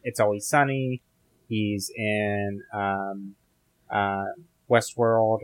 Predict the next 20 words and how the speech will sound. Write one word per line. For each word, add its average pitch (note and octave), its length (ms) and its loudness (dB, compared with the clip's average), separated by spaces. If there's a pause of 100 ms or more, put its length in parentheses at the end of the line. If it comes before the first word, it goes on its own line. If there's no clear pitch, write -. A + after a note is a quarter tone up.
He's G#2+ 340 -4
in, G2+ 760 -4 (260)
he's A#2 260 0
in G#2+ 80 0
House A2 200 -2
of G#2+ 100 -4
Cards, G#2 440 0
if G#2 120 -12
you G#2+ 100 0
ever G2+ 100 -4
watch G2+ 300 -2
that, G#2 300 2 (200)
um, G2 240 -2 (180)
as, G#2 220 -2
like, G2+ 220 -6
the, G2 160 -4 (320)
the G#2+ 160 0
hacker G#2 400 -2
dude. G#2+ 240 -6 (840)
Uh, G2+ 200 4